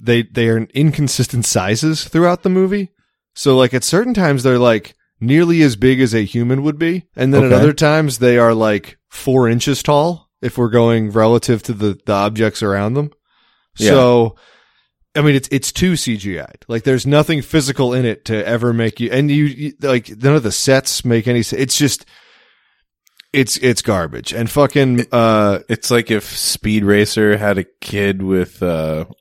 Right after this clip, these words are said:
Speaker 2: one of the Tim Burton Alice in Wonderland or, uh,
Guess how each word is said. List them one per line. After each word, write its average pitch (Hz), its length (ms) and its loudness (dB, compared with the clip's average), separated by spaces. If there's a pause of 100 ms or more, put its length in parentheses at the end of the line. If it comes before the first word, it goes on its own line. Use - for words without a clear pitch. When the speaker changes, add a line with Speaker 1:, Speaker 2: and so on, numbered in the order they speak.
(120)
Speaker 2:
one 92 260 -4
of 87 80 -2
the 85 80 -4
Tim 95 320 -4
Burton 87 400 0
Alice 85 400 -2
in 90 100 -4
Wonderland 87 720 0
or, 82 260 -4
uh, 80 260 -4